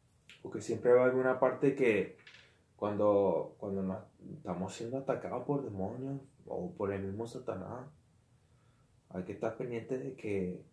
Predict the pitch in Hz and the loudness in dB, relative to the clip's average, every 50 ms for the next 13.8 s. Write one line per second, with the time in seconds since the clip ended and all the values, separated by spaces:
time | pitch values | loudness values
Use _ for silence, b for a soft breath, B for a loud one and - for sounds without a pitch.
0 | _ _ _ _ _ _ _ _ _ _ _ _ _ _ _ _ _ _ _ _ | _ _ _ _ _ _ _ _ _ _ _ _ _ _ _ _ _ _ _ _
1 | _ - 98 95 90 90 90 90 - 127 131 - 147 143 143 147 - - _ _ | _ -8 -6 -4 -2 -2 -2 -2 -4 -4 -2 -2 -2 -2 -2 -4 -10 -18 _ _
2 | _ _ _ _ _ _ _ _ _ _ _ _ _ _ _ _ _ _ _ _ | _ _ _ _ _ _ _ _ _ _ _ _ _ _ _ _ _ _ _ _
3 | _ _ _ _ _ - - 110 110 107 107 107 101 101 98 - - - - - | _ _ _ _ _ -8 -6 -6 -4 -2 -2 0 2 2 2 0 -2 -6 -12 -16
4 | - - _ _ _ _ _ - 110 107 101 101 107 101 98 98 107 120 131 139 | -20 -20 _ _ _ _ _ -6 -4 -2 0 0 2 2 4 4 4 6 6 6
5 | 139 - - - - _ _ _ _ _ _ _ _ - - - 101 104 98 98 | 6 4 0 -10 -16 _ _ _ _ _ _ _ _ -18 -12 -4 -2 -2 0 2
6 | 110 113 120 123 131 120 - - 113 110 104 - - - - - _ _ _ _ | 2 2 4 4 4 2 2 0 0 2 2 0 -2 -6 -12 -18 _ _ _ _
7 | _ _ _ _ _ _ _ _ - 110 104 - - 98 104 101 101 95 95 92 | _ _ _ _ _ _ _ _ -2 0 0 0 -2 -4 -2 -2 0 0 0 0
8 | 87 - 104 104 - - 110 107 104 - - - 135 147 151 151 151 - - - | 0 -2 -2 -4 -2 -2 -2 -2 -2 -2 2 4 6 6 6 4 2 -4 -8 -14
9 | _ _ _ _ _ _ _ _ _ _ _ _ - 110 107 104 107 110 110 - | _ _ _ _ _ _ _ _ _ _ _ _ -6 -2 0 0 0 0 -2 -4
10 | - - _ _ _ _ _ _ _ _ _ _ _ _ _ _ _ _ _ - | -8 -16 _ _ _ _ _ _ _ _ _ _ _ _ _ _ _ _ _ -6
11 | 113 101 98 113 110 107 - - 104 101 101 110 120 120 117 110 98 92 - - | -6 -2 0 0 0 0 0 -2 -2 0 2 2 2 2 2 0 -2 -4 -6 -12
12 | _ _ _ _ _ _ _ _ _ _ _ _ _ _ _ _ _ _ _ _ | _ _ _ _ _ _ _ _ _ _ _ _ _ _ _ _ _ _ _ _
13 | _ _ _ _ - 107 101 101 95 92 90 85 78 - - | _ _ _ _ -6 -2 -2 0 0 0 0 0 -2 -6 -10